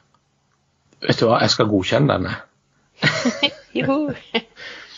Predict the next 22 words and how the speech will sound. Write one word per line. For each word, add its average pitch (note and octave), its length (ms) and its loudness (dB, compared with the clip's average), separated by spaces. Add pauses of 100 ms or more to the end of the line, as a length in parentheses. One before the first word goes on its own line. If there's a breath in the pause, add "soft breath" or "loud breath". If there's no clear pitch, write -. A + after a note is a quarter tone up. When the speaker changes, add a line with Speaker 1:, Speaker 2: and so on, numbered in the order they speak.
(680 loud breath)
Speaker 1:
For, B2+ 240 2
eh, C3+ 240 4 (240)
nei, C#3+ 180 4 (260)
det, C#3+ 140 4 (300)
jeg C#3 120 0
trodde D#3 280 2
det D3 80 2
var C#3 160 2
noe B2+ 80 2
helt B2+ 220 2
annet A2+ 260 0
som D#3 80 -6
betydde, G#2+ 480 2
betydde. G#2 340 2 (680 soft breath)
Jeg A2 160 -8
trodde A#2+ 280 -2
det A#2 100 4
betydde A2+ 420 2 (680)
bring A2+ 400 2
your A2+ 320 2
own A2+ 300 2 (480)
penn. C3 320 0